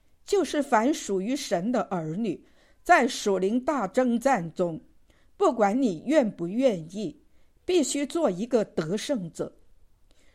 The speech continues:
如果我们不能得胜，神也会接着许多环境来操练我们过一个得胜的生活，因为那在我们神面前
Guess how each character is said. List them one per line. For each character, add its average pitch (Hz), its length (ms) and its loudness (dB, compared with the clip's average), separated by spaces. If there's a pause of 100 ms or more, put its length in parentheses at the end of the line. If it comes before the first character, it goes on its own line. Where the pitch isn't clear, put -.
如 320 200 2
果 339 180 2
我 269 140 4
们 180 220 -4
不 302 220 -2
能 202 260 -2
得 165 260 -4
胜， 208 320 -6 (480)
神 269 320 2
也 370 160 4
会 247 240 0
接 285 260 -2
着 226 160 0
许 196 280 -6
多 226 180 0
环 185 380 -2
境 254 360 -6 (400)
来 220 240 2
操 285 400 2
练 277 280 0
我 170 140 -4
们 160 300 -8 (300)
过 339 180 6
一 202 200 0
个 254 240 2
得 180 260 -2
胜 233 300 -2
的 165 100 -4
生 214 380 -4
活， - 280 -8 (920)
因 311 240 0
为 320 160 2
那 277 240 2
在 269 260 4
我 185 140 0
们 180 160 -2
神 185 260 -6
面 226 380 0
前 156 360 -6